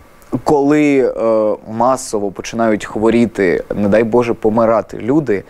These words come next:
то, е, певних, е, урізань бюджету можуть зазнати всі. Можуть зазнати, так. Але коли Цих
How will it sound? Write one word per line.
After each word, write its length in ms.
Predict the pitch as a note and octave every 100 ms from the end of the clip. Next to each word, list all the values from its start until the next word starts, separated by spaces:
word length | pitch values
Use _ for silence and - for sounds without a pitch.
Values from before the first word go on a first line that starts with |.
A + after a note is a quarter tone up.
| - - - -
то, 540 | B2 A#2 A#2 A2+ A2 - - _ -
е, 300 | A2+ A2 G#2+ - _ -
певних, 720 | C#3+ E3+ D3 C3 A#2 - - - - - - -
е, 400 | A#2 A2 A2 G#2+ - _ _ _ - _ - - - - - -
урізань 640 | C3+ C3+ B2+ B2 C#3+ B2+
бюджету 600 | G#2+ A2+ G#2+ D3 D#3+ B2
можуть 440 | F#2+ A2 C#3+ B2+ G2+
зазнати 640 | G#2 G2 A#2 B2+ A#2+ G#2+ -
всі. 380 | - C3 G2 - - - - - - - -
Можуть 480 | A#2+ E3 B2+ G2 F#2
зазнати, 640 | G2 F#2+ G2+ F#2+ F2 - -
так. 340 | - G#2+ - - - - - - - -
Але 300 | B2+ C#3+ D3
коли 520 | E3 E3 A3 A#3+ - _ _ _ _ - -
Цих 440 | - G3+ G3+ -